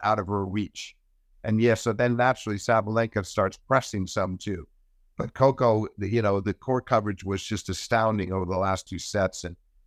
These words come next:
the next thing you know, from nearly getting broken at the start of the second, she's up four one, and she, she wins that six three, and then she gets a four love lead in the third. And even though Sabalenka won the next two games, you felt like Coco would close her, and, and she did just that. So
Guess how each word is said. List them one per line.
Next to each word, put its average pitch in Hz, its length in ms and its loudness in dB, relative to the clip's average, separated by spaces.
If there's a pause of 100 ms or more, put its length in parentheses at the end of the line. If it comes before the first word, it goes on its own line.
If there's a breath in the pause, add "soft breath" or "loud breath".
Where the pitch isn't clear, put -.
the - 80 -8
next 117 240 0
thing 147 100 2
you 131 140 4
know, 104 200 4
from 101 200 -6
nearly 117 260 2
getting 107 240 -2
broken 104 420 0
at 92 120 -4
the 95 80 -4
start 104 240 4
of 95 80 0
the 92 60 -4
second, 104 380 0
she's 95 200 -6
up 98 200 -2
four 107 240 -2
one, 104 300 -2
and 95 140 -6
she, - 100 -18 (220)
she 95 160 -10
wins 98 300 0
that 101 180 -2 (240)
six - 280 -4
three, 107 220 2
and 101 100 2
then 104 120 2
she 101 180 -6
gets 101 240 -2
a 80 80 -4 (100)
four 104 220 -2
love 101 160 2
lead 101 200 2
in 92 100 -2
the 90 80 -2
third. 98 360 0
And 87 120 -6 (320)
even 113 240 2
though 101 60 4
Sabalenka 104 600 2
won 98 180 -2
the 98 80 0
next 98 260 -4
two 95 80 -4
games, 95 400 0
you 101 160 -4
felt 98 180 4
like 92 160 -2
Coco 92 320 0
would 80 160 -10
close 92 360 -2
her, 85 100 -12
and, 80 80 -16 (320)
and 85 160 0
she 95 120 -2
did 90 220 2
just 87 280 0
that. 85 300 -2
So 98 420 0